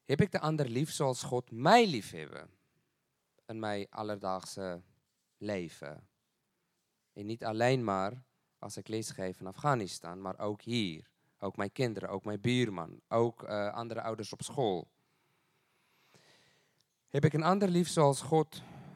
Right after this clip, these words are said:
eh, mij lief hebben? Hoe ga ik om met gezag?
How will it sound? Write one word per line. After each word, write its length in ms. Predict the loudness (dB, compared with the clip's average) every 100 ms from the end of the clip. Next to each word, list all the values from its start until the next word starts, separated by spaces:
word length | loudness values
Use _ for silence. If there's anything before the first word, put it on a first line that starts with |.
| -8
eh, 440 | -2 0 2 0 -2 -6 -18 -20 -20 _
mij 200 | 4 6
lief 180 | 2
hebben? 340 | -2 -4 -6 -8 _ _ _ _ _ -20 _ _ _
Hoe 140 | 4
ga 100 | 6
ik 100 | 4
om 80 | 2
met 140 | -2
gezag? 680 | -4 0 2 2 0 -16